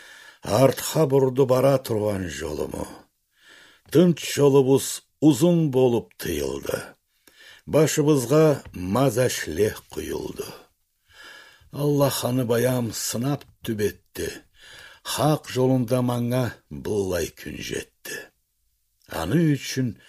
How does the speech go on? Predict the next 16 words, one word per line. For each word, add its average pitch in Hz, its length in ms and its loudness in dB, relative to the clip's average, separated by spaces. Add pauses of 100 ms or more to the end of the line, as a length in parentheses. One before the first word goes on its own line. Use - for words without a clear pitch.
(360)
өз 120 440 2
халалым, 107 640 -4
жуугум, 101 720 -2 (520)
факырладан 147 1080 0
кызганмасын 110 1080 -4
бир 90 140 -6
жугун. 87 380 -10 (1300)
Мен 123 400 2
өлеме, 135 460 2 (360)
сен - 600 -6
саламат 104 640 -4
кайтырса, - 960 -6 (640)
мен 156 320 4
айтканны 131 760 0 (320)
Ахлулага 120 880 -2
айтырса, 113 840 -6